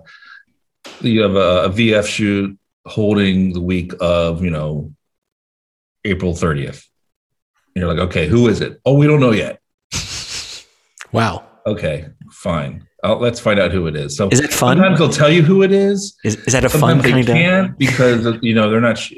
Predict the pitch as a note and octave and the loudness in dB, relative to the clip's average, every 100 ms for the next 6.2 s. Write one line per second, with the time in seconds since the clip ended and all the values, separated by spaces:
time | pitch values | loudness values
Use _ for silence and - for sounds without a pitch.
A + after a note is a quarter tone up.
0 | - C3+ C3+ C3 C3 C3 - - - D#3+ | -6 -2 -2 -2 -4 -4 -8 -20 -6 -4
1 | F#3 G3 G3 A3 A3 E3+ C3+ - C3 A2 | -2 0 0 2 2 4 2 0 0 0
2 | - G2+ F#2+ F#2 D#2+ - E2 - D3 D3+ | -2 -4 -4 -6 -6 -6 -6 -2 0 0
3 | D3+ B2 A#2+ G#2+ G2+ A2 G#2 F2 F2+ G2+ | 0 -2 0 0 0 -4 -8 -8 -6 -6
4 | - G#2+ G2+ A2 F#2+ F#2 F#2 F2+ F2 - | -2 0 0 0 0 2 0 -2 -4 -10
5 | - - - - G2+ G2+ G2 F#2 F#2 F2+ | -18 -20 -12 -2 -2 0 0 2 4 4
6 | F2 - | 2 -2